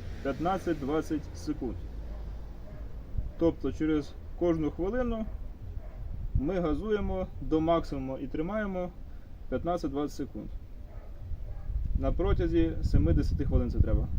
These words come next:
Ну, тобто зробити це треба разів сім-вісім. Так, після цього необхідно заглушити двигун і дати йому охолонути. Добре, так і зробимо. Так, другий етап обкатки.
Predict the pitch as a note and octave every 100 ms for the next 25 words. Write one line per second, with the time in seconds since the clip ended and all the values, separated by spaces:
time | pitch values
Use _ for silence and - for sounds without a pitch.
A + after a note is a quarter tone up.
0 | - A3+ G#3 F3+ D#3+ D3 D#3+ F#3+ E3 C#3+
1 | D3 D#3 C#3+ C3 - - - B2+ B2+ D3+
2 | - - C#3 B2 A2 - - - - -
3 | - - - - - - - - - -
4 | - - - - - D3+ C3+ A2+ D#3 D#3
5 | C#3+ - A3 G#3 F3+ D3+ - E3 C#3+ B2+
6 | B2+ B2 D3 B2 A#2+ - D#3+ D#3 - D3
7 | C3+ - F3+ A3 - E3 D3+ D3+ E3 D#3
8 | D#3+ D3+ C3 - - - - - - -
9 | - - - - - - B2+ C#3+ A2 G#2+
10 | B2+ - B2 - - - - - - -
11 | - C#3+ C3 A#2 G#3 A#3 G#3 G3 F3+ D3+
12 | C#3 B2 - -